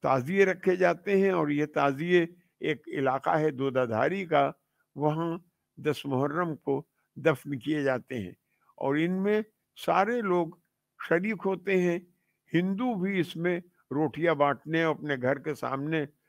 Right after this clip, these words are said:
सबील लगाते हैं। मुसलमान भी इन, अ, लोगों, जुलूस वालों को तबर्रुक तकसीम तर करते हैं और दूधाधारी में जाते हैं। दूधाधारी का नाम आया तो इसका थोड़ा सा जिक्र भी कर दूं।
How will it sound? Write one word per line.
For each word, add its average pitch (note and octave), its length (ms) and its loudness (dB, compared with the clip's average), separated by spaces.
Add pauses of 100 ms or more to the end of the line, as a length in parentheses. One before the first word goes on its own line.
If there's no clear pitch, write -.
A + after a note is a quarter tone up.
(140)
सबील D#3 400 0
लगाते E3 480 2
हैं। D#3+ 260 0 (360)
मुसलमान C#3+ 680 -2
भी D3+ 260 0 (400)
इन, - 380 -8
अ, D3 220 0
लोगों, D3 600 -2 (320)
जुलूस D#3 420 -2
वालों C#3+ 340 0
को C#3+ 300 -2 (300)
तबर्रुक C#3+ 520 2
तकसीम D3 380 -2
तर C#3 240 -8
करते C3 400 -4
हैं A#2 220 -2 (300)
और C3+ 160 -2
दूधाधारी A#2+ 680 0
में B2+ 180 -4
जाते A2 320 -6
हैं। E2 220 -14 (260)
दूधाधारी F3+ 720 4
का G3+ 140 0
नाम E3 340 2
आया D3+ 400 4 (380)
तो E3 120 2
इसका D#3+ 240 0
थोड़ा D#3 340 2
सा D3+ 180 2
जिक्र D#3 420 0
भी C3 160 0
कर A#2+ 220 -4
दूं। G2 260 -6